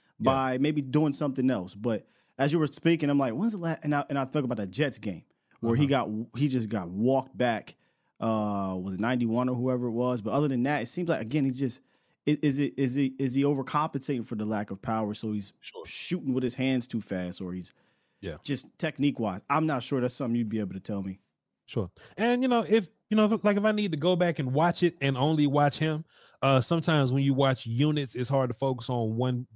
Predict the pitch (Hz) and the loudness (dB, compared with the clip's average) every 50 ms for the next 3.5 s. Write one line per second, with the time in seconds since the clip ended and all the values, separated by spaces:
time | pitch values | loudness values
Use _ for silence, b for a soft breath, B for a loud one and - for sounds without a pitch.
0 | 101 - 131 131 127 117 - 139 135 131 131 123 120 123 120 123 123 120 123 123 | -10 -6 -4 -4 -4 -4 -4 -2 -2 -2 0 -2 -4 -4 -4 -2 -2 0 0 0
1 | 123 - - 110 107 127 127 127 120 - 117 120 120 117 - 127 120 107 107 107 | 0 -2 -4 -8 -4 -2 -2 0 0 0 0 0 0 0 -2 -4 -6 -6 -8 -10
2 | 107 - 117 110 - 127 123 120 107 - - 123 120 110 107 - 110 107 104 101 | -8 -6 -4 -2 0 0 0 0 -2 -4 -2 0 0 0 -2 -4 -4 -4 -2 -2
3 | 104 117 117 113 107 110 123 127 135 127 | -2 -2 -2 -2 -2 -2 -2 -2 -2 -4